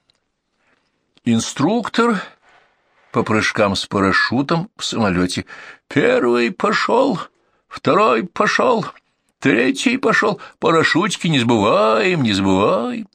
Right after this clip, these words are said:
Перед тем, как прыгнуть с парашютом, нужно было два месяца тренироваться в спортивной секции дусаф.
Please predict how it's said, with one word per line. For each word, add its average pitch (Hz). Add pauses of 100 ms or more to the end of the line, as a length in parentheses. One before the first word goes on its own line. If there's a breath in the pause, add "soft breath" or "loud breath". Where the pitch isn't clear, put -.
(2000 soft breath)
Перед 143
тем, 202
как 180
прыгнуть 175
с -
парашютом, 170
нужно 156
было 170
два 127
месяца 170
тренироваться 151
в -
спортивной 117
секции 117
дусаф. 98